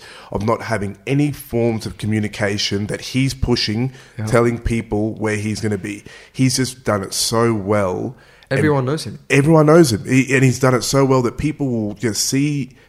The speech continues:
Speaker 1: him in a park with a microphone and he'd have thirty thousand people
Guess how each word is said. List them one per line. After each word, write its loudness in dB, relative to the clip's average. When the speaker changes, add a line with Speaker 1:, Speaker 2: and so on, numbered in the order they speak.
Speaker 1:
him -2
in 0
a 0
park 0
with -4
a -2
microphone -2
and -4
he'd -2
have -2
thirty -2
thousand -6
people -10